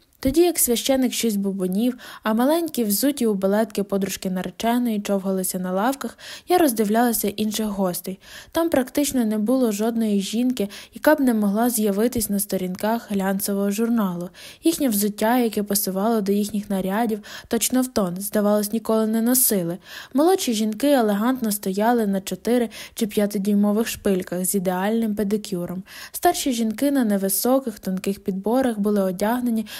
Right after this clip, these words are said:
в структуровані костюми з рівними плечима й шовковою підкладкою в контрастних барвах. На них були капелюхи, на які, здавалося, не діє закон гравітації. За чоловіками не було так цікаво спостерігати,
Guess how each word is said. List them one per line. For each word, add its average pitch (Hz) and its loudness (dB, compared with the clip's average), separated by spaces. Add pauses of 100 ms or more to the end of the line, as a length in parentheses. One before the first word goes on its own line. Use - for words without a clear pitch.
в - -20 (140)
структуровані 285 2
костюми 233 0
з 185 -4
рівними 220 0 (240)
плечима 254 2
й 226 2
шовковою 220 0
підкладкою 214 0 (240)
в - -20
контрастних 208 0
барвах. 185 -2 (240)
На 269 2
них 349 2
були 247 4
капелюхи, 208 0
на 202 2
які, 196 0
здавалося, 202 0
не 202 2
діє 214 0
закон 208 0
гравітації. 220 -2 (320)
За 240 2
чоловіками 294 2
не 277 2
було 302 4
так 220 -4
цікаво 214 0
спостерігати, 214 0